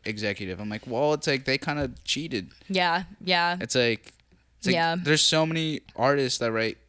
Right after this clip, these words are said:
Speaker 1: amazing songs that never really see the light of day.
Speaker 2: Yeah.
Speaker 1: And then there's this person that just has the money and the
Speaker 2: Yeah.
Speaker 1: resources to, like,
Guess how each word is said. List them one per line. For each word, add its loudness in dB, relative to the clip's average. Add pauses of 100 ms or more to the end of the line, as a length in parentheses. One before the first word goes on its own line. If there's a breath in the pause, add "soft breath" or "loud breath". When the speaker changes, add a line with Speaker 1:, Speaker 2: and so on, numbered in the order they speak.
(640)
Speaker 1:
amazing -2
songs -4
that -4
never -2
really -2
see -2
the -6
light -2
of -8
day. 0
Speaker 2:
Yeah. 2
Speaker 1:
And 2
then 0
there's -2
this -2
person 0
that -6
just -8
has -4
the -10
money -2
and -6
the -6
Speaker 2:
Yeah. -6
Speaker 1:
resources 0
to, -4
like, -2